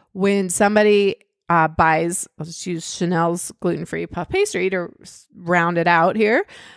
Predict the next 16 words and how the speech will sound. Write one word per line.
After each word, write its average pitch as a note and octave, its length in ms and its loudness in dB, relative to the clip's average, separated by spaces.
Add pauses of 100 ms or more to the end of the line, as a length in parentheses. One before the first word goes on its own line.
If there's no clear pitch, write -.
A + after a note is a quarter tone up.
(120)
Uh, F#3 280 2
when F#3+ 180 -2
somebody C4+ 340 0
buys F#3+ 760 0 (120)
her F3 560 -2
puff F#3+ 220 -6
pastry, F#3 840 -8 (840)
she C#4 360 -2
is F4+ 120 2
in D4+ 140 -2
the C4 100 0
business G3+ 560 0
of F3 160 -8
selling F3+ 760 0 (400)
confidence A#3 1120 0 (460)
and, E3+ 720 -6